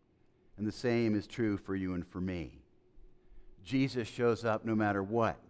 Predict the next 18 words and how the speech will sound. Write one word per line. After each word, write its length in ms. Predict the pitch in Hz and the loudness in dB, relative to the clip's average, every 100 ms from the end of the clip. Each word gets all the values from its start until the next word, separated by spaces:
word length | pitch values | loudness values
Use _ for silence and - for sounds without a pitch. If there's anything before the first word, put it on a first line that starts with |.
| _ _ _ _ _ | _ _ _ _ _
and 120 | 101 | -4
his 140 | 98 - | -4 -4
presence 500 | - 127 110 107 - | -2 0 0 -2 -2
has 300 | 110 101 98 | -2 -2 0
nothing 400 | 104 117 - 104 | 0 0 0 -4
to 80 | 95 | -2
do 240 | 95 101 | -2 -2
with 220 | 95 87 - | -2 -6 -2
where 220 | 104 98 | 0 0
we 180 | 87 85 | -2 -6
are 340 | 92 90 85 76 | -4 -4 -4 -6
in 220 | 85 80 | -8 -4
life 360 | 85 82 73 - _ _ _ - | -2 -4 -6 -14 _ _ _ -10
or 160 | 85 | -8
what 320 | 80 90 - 80 | -4 -4 -4 -8
we're 100 | 71 | -10
faced 480 | - 90 78 - | -4 -4 -4 -10
with. 140 | 69 | -16